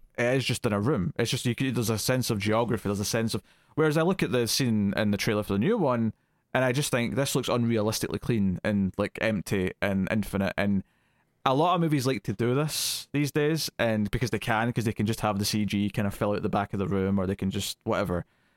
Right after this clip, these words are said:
they can infinitely extend things, and it just, it makes it feel less real to me,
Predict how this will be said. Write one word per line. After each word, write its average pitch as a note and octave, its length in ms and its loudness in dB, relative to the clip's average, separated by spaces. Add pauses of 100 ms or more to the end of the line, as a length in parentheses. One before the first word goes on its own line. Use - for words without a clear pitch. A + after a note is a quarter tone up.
(100)
they A2+ 120 0
can A#2+ 100 2
infinitely A#2+ 300 0
extend G#2+ 360 0
things, G2+ 400 0 (440)
and C#3 140 2
it F3+ 60 0
just, A#3 200 -2 (160)
it F#3 160 0
makes A3+ 200 0
it A3 60 -2
feel G3 160 0
less D3+ 240 -2
real B2 180 0
to - 140 -2
me, D#3 260 0